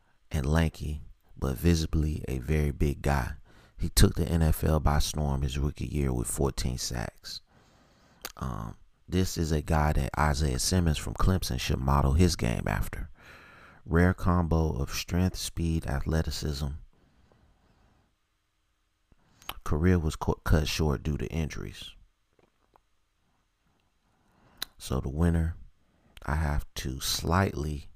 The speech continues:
give the edge to Ray Lewis over Derek Brooks. Ray Lewis is one of the greatest defensive players to ever play this game,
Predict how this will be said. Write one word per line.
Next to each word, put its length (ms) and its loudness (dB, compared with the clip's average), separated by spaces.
give 240 -4
the 240 -4
edge 520 -4
to 120 -4
Ray 240 2
Lewis 580 -2
over 280 -4
Derek 400 -6
Brooks. 400 -8
Ray 220 4
Lewis 420 0
is 100 -4
one 180 0
of 80 -2
the 60 -2
greatest 440 0
defensive 500 -2
players 400 8
to 160 -4
ever 220 0
play 200 8
this 220 -2
game, 360 -6